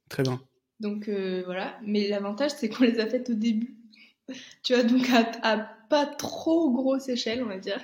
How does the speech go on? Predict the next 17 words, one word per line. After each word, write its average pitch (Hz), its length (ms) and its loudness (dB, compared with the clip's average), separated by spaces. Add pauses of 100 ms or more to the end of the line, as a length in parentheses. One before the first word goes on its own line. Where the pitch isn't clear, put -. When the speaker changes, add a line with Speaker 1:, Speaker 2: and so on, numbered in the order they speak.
(100)
Speaker 2:
<laughs> - 1120 -2
Et, 220 320 6
euh... 202 600 0 (1400)
ouais, 254 300 4
en 202 180 -2
gros, 240 440 4
en 202 100 -2
gros, 233 240 2
on, 233 220 2
on 208 100 0
commandait 220 380 2
un 208 140 0
peu 233 180 0
à 208 100 4
l'œil. 202 480 2 (1000)
En 220 80 2
fait, 277 260 4